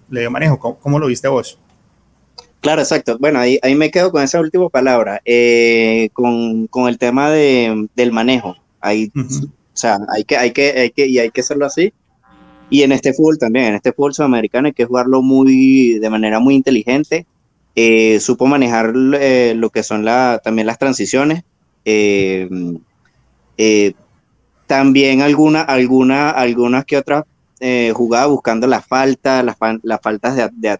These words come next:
Speaker 2: de, en ataque, eh, de Venezuela, supieron jugarlas también. Eh, pero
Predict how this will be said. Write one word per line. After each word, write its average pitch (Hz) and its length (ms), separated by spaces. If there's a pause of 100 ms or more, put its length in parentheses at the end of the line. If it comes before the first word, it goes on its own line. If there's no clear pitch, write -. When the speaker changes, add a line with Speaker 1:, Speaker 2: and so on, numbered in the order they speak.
Speaker 2:
de, 95 500 (120)
en 110 100
ataque, 120 680
eh, 101 360 (440)
de 110 140
Venezuela, 120 600 (360)
supieron 123 400
jugarlas 110 420
también. 139 540 (600)
Eh, 110 600
pero 127 340